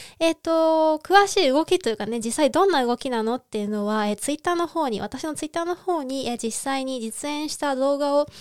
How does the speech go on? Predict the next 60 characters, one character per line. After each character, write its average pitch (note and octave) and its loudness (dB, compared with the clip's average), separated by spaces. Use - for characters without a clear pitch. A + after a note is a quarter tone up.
う C4+ -8
ん、 - -2
載 C4 0
せ D4+ 2
て D4 0
お C#4+ 6
り D4 0
ま D#4+ 0
す C4+ -6
の A3+ -4
で、 C4+ 2
そ A#3+ -6
ち A#3+ -4
ら A#3+ 0
の A#3+ -4
方 C4 -4
を A#3+ -4
見 A#3+ -8
て - -4
い A3 -6
た A3 -4
だ A3 -2
き - -10
た A#3+ -4
い A3 -4
ん A3 -8
で A#3 -4
す - -10
け - -8
れ G#3 -4
ど G#3 -8
も、 D4+ 2
え A#3 -4
ー、 - -10
口 - -2
で G4 2
説 F#4 -2
明 D#4 -2
す - -8
る C4+ -6
と B3 -8
ね、 B3 -2
両 F4+ 4
腕 E4+ 0
を D#4 0
体 D#4 0
の D#4 -2
前 D#4+ 0
に G#3 -4
こ G#3 -6
う G#3 -6
同 C#4 0
時 D#4 -4
に D4 -4
伸 A3 -2
ば D4 -2
し - -6
て A#3+ 2
い - -4
く、 - -10